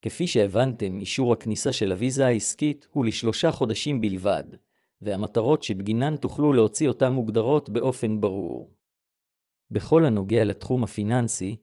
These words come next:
ארצות הברית היא מקום שמקפיד על החוק באופן הדוק. ההוצאה של הוויזה הזו מורכבת יותר מאשר ויזה עסקית רגילה. לסיכום, אם אתם מתכננים להיכנס לארצות הברית לצורכי עבודה,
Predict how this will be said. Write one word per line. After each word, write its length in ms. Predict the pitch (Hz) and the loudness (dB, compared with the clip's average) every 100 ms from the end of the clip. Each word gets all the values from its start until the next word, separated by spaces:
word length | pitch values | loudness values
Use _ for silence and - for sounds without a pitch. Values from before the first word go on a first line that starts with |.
| _ _ - | _ _ -6
ארצות 340 | 107 - 143 | -2 0 2
הברית 320 | 110 120 165 | 2 2 0
היא 100 | 143 | 0
מקום 400 | 123 110 151 156 | -2 0 2 2
שמקפיד 600 | 160 120 107 - - 156 151 | 2 0 -2 -2 -2 0 2
על 100 | 113 | 2
החוק 360 | - 160 160 | 0 -2 -2
באופן 460 | 113 117 143 - 110 | -2 0 0 0 -2
הדוק. 520 | 104 90 69 _ _ _ _ _ _ _ _ _ _ _ | -2 -6 -8 _ _ _ _ _ _ _ _ _ _ _
ההוצאה 400 | 92 95 - 110 | -6 -4 2 2
של 220 | 131 101 | 2 0
הוויזה 400 | 92 98 117 117 | 0 0 2 4
הזו 220 | 113 104 123 | 4 4 2
מורכבת 580 | 117 101 131 127 147 | 0 0 0 2 2
יותר 340 | 113 110 151 151 | 2 2 4 4
מאשר 420 | 147 101 143 120 | 2 0 2 0
ויזה 280 | 104 117 120 | 0 2 4
עסקית 500 | 113 - - 151 147 | 2 0 -4 -4 -2
רגילה. 440 | 123 104 101 73 65 _ _ _ _ _ _ _ _ _ _ | -2 -2 -2 -4 -8 _ _ _ _ _ _ _ _ _ _
לסיכום, 720 | 107 98 110 - 90 78 - - _ _ _ _ _ _ _ _ - | -2 0 -2 -2 -4 -6 -12 -20 _ _ _ _ _ _ _ _ -4
אם 160 | 139 127 | 0 2
אתם 280 | - 165 | 4 2
מתכננים 600 | 139 - - 117 120 131 | 2 0 -2 0 2 2
להיכנס 460 | 113 107 117 127 - | 0 0 0 0 2
לארצות 340 | 117 110 123 | 2 2 0
הברית 280 | 120 117 147 | 0 0 -2
לצורכי 480 | 113 - 113 - 131 | -2 -2 -2 2 2
עבודה, 500 | 107 101 107 101 - | 4 2 0 0 0